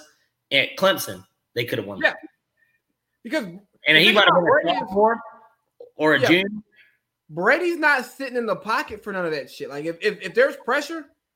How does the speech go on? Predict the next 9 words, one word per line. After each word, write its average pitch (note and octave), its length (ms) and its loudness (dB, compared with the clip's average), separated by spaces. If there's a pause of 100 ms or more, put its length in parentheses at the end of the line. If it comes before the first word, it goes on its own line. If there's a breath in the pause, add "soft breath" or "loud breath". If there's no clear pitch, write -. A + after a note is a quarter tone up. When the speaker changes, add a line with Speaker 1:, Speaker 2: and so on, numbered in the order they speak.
(540)
Speaker 2:
he's A#3+ 220 -6
either G3+ 160 -6
falling C4 640 -2
or G#3 120 -6
he's G3 280 -10 (160)
just G3 200 -10
throwing B3 200 -2
it A3 80 -4
away. G#3+ 320 -2